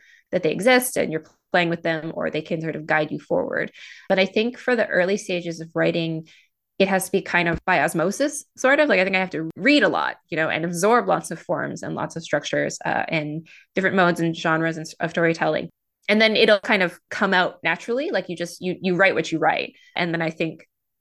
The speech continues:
later thinking more explicitly about form can be helpful.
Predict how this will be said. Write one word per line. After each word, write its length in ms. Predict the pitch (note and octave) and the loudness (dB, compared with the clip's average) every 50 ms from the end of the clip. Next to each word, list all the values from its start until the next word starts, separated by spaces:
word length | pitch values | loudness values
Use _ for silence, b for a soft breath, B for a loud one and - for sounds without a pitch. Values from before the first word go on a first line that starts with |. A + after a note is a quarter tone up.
| _ - | _ -6
later 720 | F#3+ G3+ A3+ C#4 D#4+ E4 A#3 G3 F3+ E3+ C#3+ A#2+ A#2+ - - - | -2 2 4 4 4 6 6 6 6 6 6 4 2 0 0 -2
thinking 320 | F3+ - F3 - D3 D#3 | -2 0 0 -2 -4 -4
more 340 | C#3+ C#3+ A#2+ F2+ - - b b b b b b _ _ _ | -4 -4 -2 -4 -4 -6 b b b b b b _ _ _
explicitly 460 | F3 - - F#3+ F#3+ - - E3+ D#3+ | -10 0 0 0 0 2 2 2 2
about 160 | D#3 - - | 2 2 0
form 260 | - - - D3+ - | 0 0 0 0 0
can 80 | F3 D#3 | -4 -6
be 80 | - - | -8 -6
helpful. 560 | - - - - - - - - - - | -6 -8 -8 -6 -6 -4 -4 -4 -6 -8